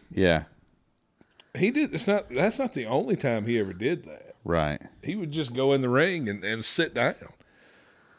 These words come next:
Speaker 2: and, and, and not sell. I mean, there are stories of people having to beg him, "Please," Gary Hart going, "Please, Frank,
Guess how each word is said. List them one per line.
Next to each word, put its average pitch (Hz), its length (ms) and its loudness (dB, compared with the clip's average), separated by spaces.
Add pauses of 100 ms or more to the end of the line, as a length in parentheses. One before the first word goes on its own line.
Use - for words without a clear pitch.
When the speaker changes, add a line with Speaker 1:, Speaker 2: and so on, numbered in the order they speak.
(560)
Speaker 2:
and, 139 200 -2
and, 139 320 -4
and 143 200 0
not 147 220 2
sell. 160 500 -2
I 127 40 -2
mean, 143 100 0
there 170 140 6
are 185 40 2
stories 165 560 4
of 117 140 -4
people 139 260 -2
having 131 300 0
to 120 120 -6
beg 131 440 0
him, 101 360 -8
"Please," 139 220 -12 (160)
Gary 151 280 6
Hart 143 280 6
going, 117 220 -4
"Please, 160 400 -4
Frank, 107 560 -10